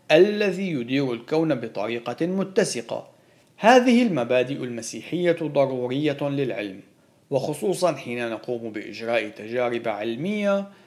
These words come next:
مستخدمين شروطًا معدة مسبقًا للبدء بها، ونتوقع أن تكون المخرجات هي عينها في كل مرة،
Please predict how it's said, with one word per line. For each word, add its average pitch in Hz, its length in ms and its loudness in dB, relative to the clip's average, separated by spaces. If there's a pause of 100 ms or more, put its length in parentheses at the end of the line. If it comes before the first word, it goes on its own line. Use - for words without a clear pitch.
(160)
مستخدمين 156 840 -2
شروطًا 135 500 -4
معدة 127 640 -4
مسبقًا 135 560 -6
للبدء 117 540 -6
بها، 117 380 -6 (460)
ونتوقع 196 880 6
أن 117 140 -4
تكون 147 320 -2
المخرجات 123 880 2 (280)
هي 226 200 4
عينها 139 580 2
في 117 160 -8
كل 107 340 -6
مرة، 107 440 -4